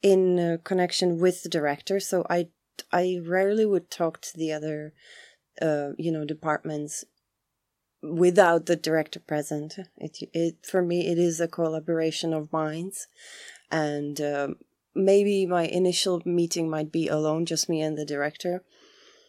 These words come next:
But once we understand each other and what it is that the director wants to say, and I, I come on board, that's when we then br-, bring in, uh, the other heads of departments, and we start talking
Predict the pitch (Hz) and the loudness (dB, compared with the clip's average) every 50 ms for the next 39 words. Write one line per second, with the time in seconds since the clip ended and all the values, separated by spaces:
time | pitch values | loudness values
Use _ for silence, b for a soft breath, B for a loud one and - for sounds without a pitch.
0 | b b - - 185 185 180 185 180 185 180 - 185 196 202 208 202 170 175 175 | b b 2 2 2 4 4 4 4 4 2 2 0 2 4 6 6 6 6 4
1 | 165 170 - - - 175 170 170 165 160 - - 160 156 160 160 160 156 156 156 | 2 0 -2 0 0 0 0 -2 -2 -4 -4 -4 -4 -2 -2 -2 -2 -2 -2 -4
2 | 151 156 156 165 160 165 160 156 - 165 156 151 165 151 160 156 156 156 156 - | -4 -2 -2 0 0 0 -4 -6 -4 -6 -4 -4 -4 -4 -4 -4 -4 -6 -6 -4
3 | - 170 165 165 160 156 - - 165 - - 160 147 151 160 175 180 170 160 160 | -2 -2 0 0 -2 -4 -4 -6 -6 -4 -2 -2 0 0 2 2 2 0 0 -2
4 | 151 151 - - 151 151 147 - 160 165 165 160 160 160 156 156 156 160 170 180 | -2 -2 -4 -2 -4 -6 -4 -2 0 0 0 0 0 0 0 0 2 2 0 0
5 | 180 - B B B B B B B B B B _ - 165 160 151 - - - | -2 -6 B B B B B B B B B B _ 2 2 2 2 -2 -8 -6
6 | 175 165 160 160 156 151 156 151 151 151 156 147 151 - - 151 170 165 156 160 | -4 -2 -2 -2 -2 -4 -4 -4 -6 -6 -6 -4 -6 -6 -4 -2 0 0 0 0
7 | 160 160 151 147 151 151 b b b b b b b b b _ - 165 156 151 | -2 -2 -2 -4 -6 -8 b b b b b b b b b _ -2 -2 0 0
8 | 151 151 151 156 156 156 147 156 151 147 156 151 147 - 156 147 147 160 151 - | 0 0 0 2 0 2 0 0 -2 -2 -4 -4 -4 -4 -8 -6 -6 -8 -6 -2
9 | 156 147 143 - - 147 139 135 139 - - - 139 139 135 147 147 143 - - | -2 -2 -2 -2 -4 -6 -6 -6 -6 -8 -8 -6 -6 -6 -6 -8 -8 -8 -8 -8
10 | 151 139 135 - - 151 135 - - 160 139 131 135 139 135 | -8 -10 -10 -10 -12 -12 -12 -10 -6 -6 -4 -4 -4 -8 -8